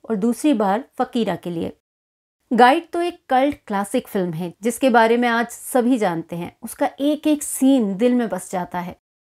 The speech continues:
जाहिर है, इसमें निर्देशक विजय आनंद का विजन बहुत महत्वपूर्ण था, मगर उसे पर्दे पर उसी तरह साकार किया फली मिस्त्री ने।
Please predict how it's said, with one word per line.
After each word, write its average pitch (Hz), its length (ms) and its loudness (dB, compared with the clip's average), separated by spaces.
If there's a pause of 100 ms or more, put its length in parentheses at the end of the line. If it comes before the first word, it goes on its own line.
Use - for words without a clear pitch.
(160)
जाहिर 226 420 4
है, 208 320 -2
इसमें 240 380 -4 (320)
निर्देशक 214 600 2 (140)
विजय 196 320 2
आनंद 202 340 0
का 202 180 -2
विजन 196 460 0
बहुत 208 440 0
महत्वपूर्ण 185 640 -6
था, 180 320 -4 (420)
मगर 262 240 4
उसे 330 180 0
पर्दे 214 440 2
पर 220 400 -2 (100)
उसी 294 280 0
तरह 247 380 2
साकार 202 680 0
किया 180 440 -4 (140)
फली 247 300 6
मिस्त्री 185 420 -4
ने। 170 160 -8